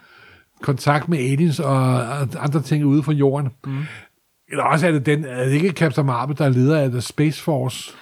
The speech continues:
Speaker 2: Ja, hun er også, er, er shield ude
Speaker 1: Ja.
Speaker 2: i rummet på et tidspunkt senere.
Speaker 1: Ja, men du får i ganske få sekunder antydet, at de næste mange Marvel-film, det bliver kosmisk Marvel.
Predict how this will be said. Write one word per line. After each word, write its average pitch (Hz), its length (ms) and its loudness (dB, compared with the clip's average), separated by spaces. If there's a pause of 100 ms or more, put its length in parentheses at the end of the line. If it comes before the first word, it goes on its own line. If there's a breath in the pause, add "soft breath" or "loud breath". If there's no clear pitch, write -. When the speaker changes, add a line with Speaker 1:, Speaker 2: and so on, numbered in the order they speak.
(220 loud breath)
Speaker 2:
Ja, 143 200 -6
hun 170 160 2
er 165 40 6
også, 147 340 2
er, 135 320 0
er 131 40 0
shield 139 800 -2
ude 147 160 2
Speaker 1:
Ja. 120 160 4
Speaker 2:
i 139 40 2
rummet 143 240 -2
på 143 100 -4
et 131 60 -6
tidspunkt 139 460 -6
senere. 139 260 -2
Speaker 1:
Ja, 131 220 2 (280)
men 143 240 -2 (420)
du 165 100 4
får 151 260 2
i 170 60 0 (100)
ganske 196 340 2
få 170 220 2
sekunder 151 580 0 (1080)
antydet, 156 520 2
at 123 360 -2 (540)
de 135 60 -2
næste 147 340 4
mange 143 380 0
Marvel-film, 127 720 -2 (120)
det 131 160 0
bliver 131 200 2 (120)
kosmisk 135 600 0
Marvel. 95 340 -8